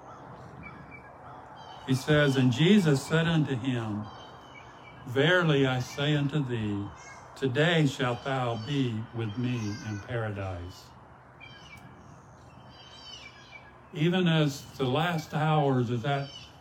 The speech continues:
malefactor was on the cross, the last hours of his life,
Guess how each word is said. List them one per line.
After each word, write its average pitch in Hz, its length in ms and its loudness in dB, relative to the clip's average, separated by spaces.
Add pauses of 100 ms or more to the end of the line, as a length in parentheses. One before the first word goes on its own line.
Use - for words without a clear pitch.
(120)
malefactor 151 720 2
was 131 200 6
on 139 220 2
the 131 100 2
cross, 139 500 0
the 123 80 -4
last 156 400 0
hours 156 480 2
of 123 120 -6
his 117 200 -6
life, 127 420 -4